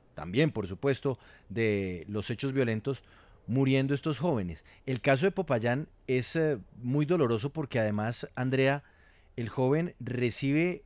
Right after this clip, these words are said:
eh, digamos, el proyectil de una, de una de estas balas aturdidoras, lo recibe en el cuello y el golpe es tan fuerte que, pues, termina desangrándose ahí, ahí en la, en, en la calle misma, ¿no?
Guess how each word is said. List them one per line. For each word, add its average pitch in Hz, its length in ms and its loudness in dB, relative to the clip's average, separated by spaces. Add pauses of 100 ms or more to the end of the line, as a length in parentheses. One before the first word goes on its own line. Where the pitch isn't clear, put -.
eh, 107 520 -2
digamos, 117 320 -4
el 110 120 -2
proyectil 123 840 -2
de 110 200 -2
una, 120 920 0
de 110 140 -4
una 127 220 -2
de 143 60 2
estas 131 420 -4
balas 139 280 2
aturdidoras, 143 880 2 (640)
lo 117 180 2
recibe 117 320 2
en 165 80 2
el 170 100 0
cuello 156 380 2 (580)
y 117 540 -2
el 101 100 -4
golpe 120 320 2
es 160 80 0
tan 170 160 2
fuerte 170 460 0 (560)
que, 110 460 -2 (140)
pues, 95 120 -12
termina 107 320 -2
desangrándose 117 760 -2
ahí, 220 500 -4
ahí 185 260 -2
en 131 120 -2
la, 98 120 -8
en, 98 160 -16
en 107 160 -8
la 95 80 -6
calle 175 280 0
misma, 139 340 -4
¿no? 160 160 -10